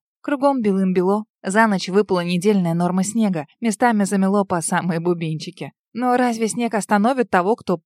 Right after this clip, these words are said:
пылает праведным гневом? Вот и меня не остановил. Проклиная занесенную дорогу, я аккуратно выкручиваю руль и возвращаю старую, но крепкую и чертовски надежную Ниву в колею.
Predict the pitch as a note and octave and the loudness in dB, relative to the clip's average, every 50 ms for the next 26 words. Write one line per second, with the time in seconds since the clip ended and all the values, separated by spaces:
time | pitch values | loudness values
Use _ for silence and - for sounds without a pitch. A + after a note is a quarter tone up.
0 | _ - A#3+ G#3+ G#3+ G#3+ G#3 G#3 A3+ B3 - - A3+ G#3 F#3+ F3+ F#3+ F#3+ A#3 A#3 | _ 0 0 2 2 2 2 0 -2 -4 -6 -4 -2 0 0 0 0 0 0 -2
1 | A3+ A3 C#4 D4+ D4 B3+ F3+ D#3 C#3 - _ _ _ _ _ _ _ - C4+ D4+ | -2 -4 -4 -4 -4 -4 -4 -6 -8 -14 _ _ _ _ _ _ _ -4 -2 -2
2 | D#4+ - E4 D#4 D#4 D4 A#3 F#3+ E3 D#3+ D#3+ D#3+ E3 D#3 - - F#3 F#3 F#3+ F#3 | -2 0 -2 -6 -4 -4 -4 -4 -4 -4 -6 -6 -6 -6 -4 -2 0 0 0 0
3 | F#3 D#3+ C3+ - _ _ _ C#4 C#4 C4 - C4+ C4+ C4 C#4 D#4+ E4 C#4+ A#3 G#3 | -2 -8 -12 -14 _ _ _ -2 -2 -2 0 -2 -2 0 0 -2 -2 -2 -2 -2
4 | F#3+ G3 G3 G#3 G#3 G3 - C4+ C4 B3 A3+ G#3 F#3+ F#3 F#3 F3 F3 G#3 A#3+ A3+ | -2 -2 -2 -2 -2 -2 -2 -4 -2 -2 0 0 0 2 0 0 0 0 0 0
5 | F#3+ E3+ D#3+ - - G#3+ G3+ G#3+ - G#3 G#3 - - G#3+ G#3+ A3 A3 A3 G#3 G3 | 0 -2 -2 -2 0 2 2 2 2 0 -2 0 0 0 0 0 0 0 0 0
6 | F#3 F#3+ F#3 G#3 G#3 G#3 - - G#3 G3 F#3+ F#3 A3 A#3+ A#3+ A#3+ - G#3 F#3 F3 | 0 0 2 2 0 0 0 0 0 2 2 2 2 2 0 0 -2 -4 -2 -2
7 | F3+ F3 F#3 F#3 F#3 - - A#3+ B3 A#3 G3 - - - D#4 D#4 C#4+ B3 G3 F3+ | -2 -2 -2 -2 -2 -2 -4 -2 -2 -2 -4 -6 -4 0 0 0 2 0 -2 -2
8 | E3+ E3+ F3+ F#3 - A3+ B3+ C#4 - _ - G#3 F#3+ - - C#4+ - - - D4+ | -2 -4 -6 -4 -4 -4 -4 -4 -6 _ -4 -4 -4 -2 -4 -10 -10 -10 -10 -12
9 | - _ - D#4 - - - - D4 D4 D4 C4 G#3+ A#3+ A3 G3+ D3 D#3 E3+ E3 | -8 _ -8 -8 -8 -10 -14 -10 -8 -8 -6 -4 -2 -2 -2 -2 -4 -6 -8 -8
10 | E3+ D#3+ E3 G#3+ C#4 C#4+ A3 E3+ D#3+ - - - _ _ - _ - C4 A#3 A3 | -6 -4 -4 -4 -4 -2 -2 -4 -4 -6 -14 -20 _ _ -16 _ -6 -4 -4 -2
11 | F3+ D#3 D3 C#3 - | -4 -4 -6 -8 -10